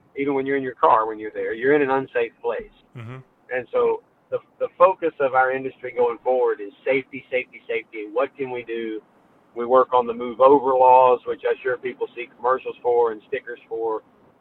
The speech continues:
Speaker 1: you know, for any flashing lights.
Speaker 2: Right.
Speaker 1: Um, just move over and give us a little bit of room. 'Cause I can tell you,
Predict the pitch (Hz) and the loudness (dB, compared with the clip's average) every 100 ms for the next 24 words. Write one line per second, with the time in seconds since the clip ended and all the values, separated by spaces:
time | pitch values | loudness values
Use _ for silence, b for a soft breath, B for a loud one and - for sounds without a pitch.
0 | _ 120 113 117 143 147 131 127 120 113 | _ -12 -6 -2 0 0 -2 0 0 0
1 | 117 113 110 110 _ _ _ _ _ 123 | -6 -4 -4 -6 _ _ _ _ _ -18
2 | 107 117 117 107 104 - - - _ _ | -16 -12 -10 -10 -12 -16 -20 -20 _ _
3 | _ 127 117 123 135 127 123 120 120 127 | _ -18 -12 -8 0 4 4 2 -4 -2
4 | 120 - 117 120 117 113 107 131 117 - | -2 -4 -6 -6 -2 -2 0 -4 -4 -6
5 | 120 175 180 143 139 135 104 | 0 2 0 -2 0 0 -2